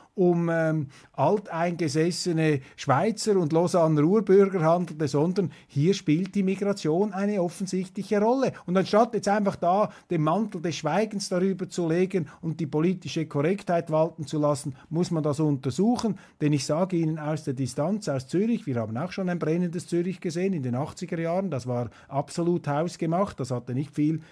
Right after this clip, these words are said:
mit Migration oder gar nichts zu tun. Aber jetzt sind wir mit solchen Phänomenen konfrontiert, wo eben die Migration auch in der Schweiz über die Landesgrenzen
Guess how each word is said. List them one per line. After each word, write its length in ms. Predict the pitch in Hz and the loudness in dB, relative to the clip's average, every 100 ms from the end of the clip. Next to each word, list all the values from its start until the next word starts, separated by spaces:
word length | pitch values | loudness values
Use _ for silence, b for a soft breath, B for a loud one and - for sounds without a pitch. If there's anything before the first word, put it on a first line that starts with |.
| B | B
mit 160 | 165 | -4
Migration 640 | 160 151 151 135 147 151 | -2 -2 -2 0 0 2
oder 160 | 147 123 | 2 0
gar 200 | 120 131 | 0 0
nichts 200 | 170 175 | -2 -4
zu 100 | 180 | -8
tun. 380 | 160 165 160 156 B | -2 0 2 -2 B
Aber 220 | - 127 127 | -6 -4 0
jetzt 400 | 127 208 - - B | 0 -2 -4 -14 B
sind 380 | - - 120 139 | -6 -2 0 0
wir 220 | 165 240 233 B B | -2 -4 -6 B B
mit 200 | 139 131 | -4 -2
solchen 320 | 135 151 190 | -2 0 -2
Phänomenen 560 | 170 160 131 127 190 202 | 0 0 0 0 -2 -2
konfrontiert, 640 | 175 147 139 123 139 202 | -4 -2 -2 -2 -2 -4
wo 80 | 175 | -4
eben 220 | 160 147 | -4 -4
die 120 | 160 160 | -4 -2
Migration 680 | 165 156 143 135 156 214 208 | -2 -2 -4 -2 0 0 0
auch 280 | 156 160 139 | 0 2 2
in 160 | 151 | 0
der 120 | 135 123 | 0 -2
Schweiz 540 | 113 110 202 285 - B B | -2 -4 -4 -6 -10 B B
über 220 | 247 185 | 4 4
die 100 | 147 | 4
Landesgrenzen 880 | 139 139 143 - 135 131 127 139 | 2 2 -2 -2 0 0 -2 -4